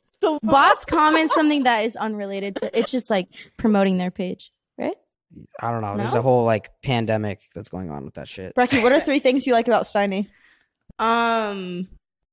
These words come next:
Speaker 2: all right. <laughs>
Speaker 3: Most people don't really think, but yeah.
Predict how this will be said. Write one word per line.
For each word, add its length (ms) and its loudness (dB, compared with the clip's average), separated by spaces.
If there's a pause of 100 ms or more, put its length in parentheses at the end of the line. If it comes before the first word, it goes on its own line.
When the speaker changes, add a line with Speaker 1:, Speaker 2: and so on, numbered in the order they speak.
(220)
Speaker 2:
all 60 -14
right. 160 -14 (140)
<laughs> 1600 -8
Speaker 3:
Most 160 4
people 200 2
don't 160 -2
really 180 -8
think, 280 -18
but 100 -14
yeah. 140 -12